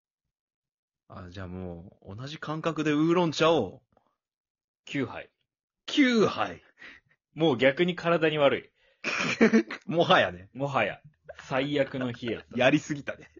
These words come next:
Speaker 2: そう。
Speaker 1: まあ、やりすぎも良くないでしょうね。だから何でもね。
Speaker 2: そうなんすよね。
Speaker 1: 病院はまだ行ってないですか、じゃあ。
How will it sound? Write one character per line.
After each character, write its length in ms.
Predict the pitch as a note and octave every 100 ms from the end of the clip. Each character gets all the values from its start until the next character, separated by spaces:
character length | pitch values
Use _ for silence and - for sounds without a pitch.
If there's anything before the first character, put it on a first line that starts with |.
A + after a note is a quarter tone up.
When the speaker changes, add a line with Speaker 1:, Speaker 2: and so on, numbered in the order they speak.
| _
Speaker 2:
そ 140 | -
う。 40 | - _ - - - - - -
Speaker 1:
ま 60 |
あ、 20 | G#2
や 160 | G2
り 80 | A2
す 120 | A#2+
ぎ 80 | B2
も 100 | A#2+
良 140 | C3+
く 100 | C#3
な 100 | A#2
い 40 | B2+
で 60 |
し 80 | G#2+
ょ 40 | G2+
う 40 |
ね。 80 | G2
だ 140 | G2
か 80 | G2+
ら 80 | G2
何 220 | G2+ G2+
で 80 | G2+
も 100 | G2
ね。 380 | B2+ D#3+ G#2+ -
Speaker 2:
そ 260 | - A#3 G3+
う 20 |
な 120 | F3+
ん 60 | F#3
す 140 | -
よ 80 | -
ね。 200 | G2 G#3+
Speaker 1:
病 200 | G#3+ C4+
院 80 | C#4+
は 60 | C4+
ま 120 | C4+
だ 80 | G3+
行 80 | C#3+
っ 20 |
て 80 | G#3
な 60 |
い 40 | G#3
で 40 |
す 80 | -
か、 80 | G2
じ 80 |
ゃ 40 |
あ。 20 | F#2+